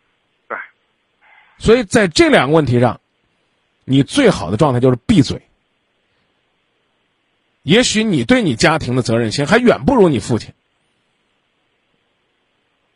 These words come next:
Speaker 2: 你该跟你父亲学的，可能你还没学够呢。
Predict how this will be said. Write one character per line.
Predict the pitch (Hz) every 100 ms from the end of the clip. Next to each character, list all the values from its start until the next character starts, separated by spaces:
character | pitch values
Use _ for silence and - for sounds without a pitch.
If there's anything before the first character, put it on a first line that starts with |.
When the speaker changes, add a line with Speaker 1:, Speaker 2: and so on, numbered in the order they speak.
| _ _ _ _ _ - -
Speaker 2:
你 | 110
该 | 208 214
跟 | 214
你 | 180
父 | 208
亲 | 160 120
学 | 131
的， | 151
可 | 117
能 | 110
你 | 131
还 |
没 | 139
学 | 143 156
够 | 220
呢。 | 139